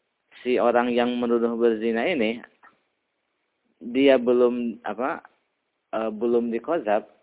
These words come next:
eh, belum apa, belum dihad ketika menyebutkan apa, berulang-ulang itu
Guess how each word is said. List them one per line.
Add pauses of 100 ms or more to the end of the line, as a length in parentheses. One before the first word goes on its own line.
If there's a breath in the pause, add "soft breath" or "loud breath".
eh,
belum
apa, (140)
belum
dihad (800)
ketika
menyebutkan
apa, (1040)
berulang-ulang
itu